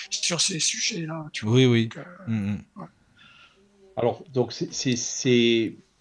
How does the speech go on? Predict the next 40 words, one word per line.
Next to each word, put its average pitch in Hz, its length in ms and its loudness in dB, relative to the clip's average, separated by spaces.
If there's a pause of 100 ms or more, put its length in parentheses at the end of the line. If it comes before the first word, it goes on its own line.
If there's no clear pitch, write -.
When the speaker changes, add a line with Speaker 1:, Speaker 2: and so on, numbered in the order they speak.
(120)
Speaker 3:
toutes 175 200 -2
ces 160 120 4
choses 156 380 2
qui 120 200 -2
ont, 110 180 -2
qui 110 160 -8
sont 113 200 -2
venues 123 340 4
après 123 320 4
Léon 120 220 2
Denis, 117 320 -2
évidemment, 123 560 -2 (540)
euh, 104 440 -2
il, 117 200 -8
c'est, - 260 -12
c'est - 180 -10
là, 127 140 4
il 135 80 4
y 131 60 4
a, - 100 0
on 120 160 0
a 127 60 2
un 147 80 2
travail 127 400 0
à 131 40 0
faire. 101 300 -6 (120)
Et 120 200 -8
je, 117 200 -10
je 131 140 -8
me 123 40 -4
suis 139 160 -2
pas 202 160 2
encore 180 220 0
lancé 135 540 0
dans 123 120 -4
ce 113 140 -10
travail-là, 107 680 -4
hein, 123 140 -10
c'est, 101 220 -14 (680)
mais, 107 680 2